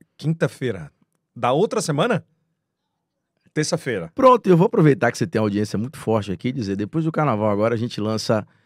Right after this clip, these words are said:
Speaker 2: é, Risco de Viralizar com a Maria Clara, uma música muito boa, e Duas Celas com o Edir Vaqueiro. E a gente prossegue,
Speaker 1: São
Speaker 2: vai.
Speaker 1: mais quantas participações?
Speaker 2: São
Speaker 1: Sai hoje,
Speaker 2: mais
Speaker 1: do Chicão?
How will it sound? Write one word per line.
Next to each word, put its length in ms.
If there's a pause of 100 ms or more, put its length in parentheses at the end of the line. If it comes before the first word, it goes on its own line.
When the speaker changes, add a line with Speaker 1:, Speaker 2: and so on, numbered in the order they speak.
(340)
Speaker 2:
é, 520
Risco 300
de 160
Viralizar 460
com 100
a 20
Maria 240
Clara, 380 (260)
uma 200
música 280
muito 240
boa, 320 (440)
e 100
Duas 260
Celas 360
com 180
o 60
Edir 180
Vaqueiro. 400
E 60
a 60
gente 200
prossegue, 460
Speaker 1:
São 80
Speaker 2:
vai. 60
Speaker 1:
mais 120
quantas 340
participações? 680
Speaker 2:
São 520
Speaker 1:
Sai 240
hoje, 280
Speaker 2:
mais 140
Speaker 1:
do 40
Chicão? 320